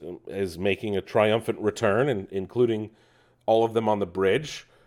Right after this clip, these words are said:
Uh, I think that was teased a, a few episodes back, to be honest. Uh, everyone is thinking that it's going to tie in with the Pah Wraiths, again from Deep Space Nine.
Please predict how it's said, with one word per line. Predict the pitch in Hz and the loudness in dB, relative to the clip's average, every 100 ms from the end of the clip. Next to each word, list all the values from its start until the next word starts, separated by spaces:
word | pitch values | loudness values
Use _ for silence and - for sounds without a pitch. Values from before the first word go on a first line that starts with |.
| _ - | _ -4
Uh, | 90 | -2
I | 90 | -2
think | 107 113 | -4 0
that | 120 | 0
was | 104 101 | 0 -4
teased | - 139 113 113 110 | -8 -4 -4 -2 0
a, | 104 92 | 0 0
a | 98 | -6
few | 113 107 | 0 0
episodes | 101 101 95 82 | 0 -2 -2 -2
back, | 87 87 - _ _ _ - | 0 0 -2 _ _ _ -10
to | 87 | -6
be | 85 | -4
honest. | 78 80 90 - _ _ _ _ _ _ _ _ _ _ _ - _ 101 | -4 -8 -10 -16 _ _ _ _ _ _ _ _ _ _ _ -20 _ 0
Uh, | 104 | 2
everyone | 131 127 131 131 | 2 2 2 0
is | 127 | -2
thinking | - 131 127 123 120 | -4 -4 -2 -4 0
that | 113 107 - - | 0 0 -4 -6
it's | 107 - | -6 -4
going | 117 113 110 | -2 -2 -2
to | |
tie | 107 120 110 | -2 2 2
in | 113 | 0
with | 107 | -4
the | 98 | -6
Pah | - - 98 104 | -10 -2 2 4
Wraiths, | 104 107 123 - - | 4 2 0 -8 -14
again | 95 90 98 | -8 -4 -4
from | - 95 | -6 -10
Deep | 101 95 | -10 -10
Space | - 101 95 - | -4 -2 -2 -4
Nine. | 98 98 107 117 | -2 0 0 -4